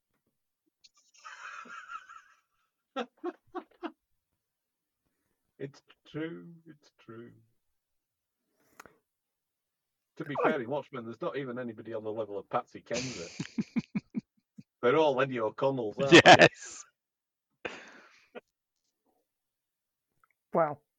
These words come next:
Speaker 2: I assume that means something to someone.
Speaker 3: It means something to anyone who's listened to the, uh,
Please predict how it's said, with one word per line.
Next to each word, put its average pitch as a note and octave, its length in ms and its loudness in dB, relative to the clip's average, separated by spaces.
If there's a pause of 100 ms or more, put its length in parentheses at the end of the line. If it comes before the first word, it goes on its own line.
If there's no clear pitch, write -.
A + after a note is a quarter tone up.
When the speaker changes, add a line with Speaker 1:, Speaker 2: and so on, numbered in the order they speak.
(220)
Speaker 2:
I A#3 120 12
assume B3+ 600 4
that A3+ 240 4
means G#3+ 220 2
something A3+ 440 0
to G3+ 120 -4
someone. D#3 600 -8 (1500)
Speaker 3:
It D3 100 6
means F#3 340 2
something C#3+ 420 0
to A2+ 160 8
anyone A2+ 500 4
who's G#2 240 -4
listened A2 360 0
to - 120 -6
the, G#2 360 0
uh, G2+ 140 10